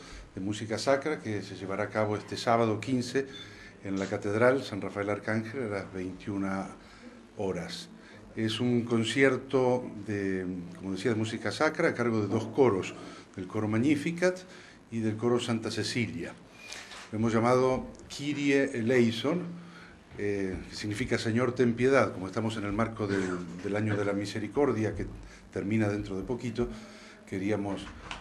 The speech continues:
hacer, eh, este concierto un poco para ayudar a ese clima de la misericordia. Y lo hemos llamado concierto espiritual. Es una, una, una modalidad tal vez un poco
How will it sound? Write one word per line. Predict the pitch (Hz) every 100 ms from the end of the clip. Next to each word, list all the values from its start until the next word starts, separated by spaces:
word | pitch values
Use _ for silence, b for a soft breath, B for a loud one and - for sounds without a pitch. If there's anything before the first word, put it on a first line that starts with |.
| 95
hacer, | 95 107 104 101 101
eh, | 101 98 92 87 85
este | 107 - 107
concierto | 110 107 110 120 117 120
un | 107
poco | 110 107
para | 110 98 95
ayudar | 90 101 117 117 113
a | 101
ese | 92 104
clima | 120 131 113 98
de |
la | 95
misericordia. | 95 95 95 98 117 98 87 85 B B B B B B B -
Y | 123
lo | 139
hemos | 156
llamado | 147 165 165
concierto | 135 135 170 160 151
espiritual. | - - 113 113 151 127 92 87 92
Es | 107
una, | 123 120 113 104 95 95 - B B B - -
una, | 98 101 98 101 113 110 107 101 101 107 113
una | 110
modalidad | 113 113 117 113 120 131 135 139 127 120 B - - - -
tal | 107
vez | 120
un | 117
poco | 113 107 110 101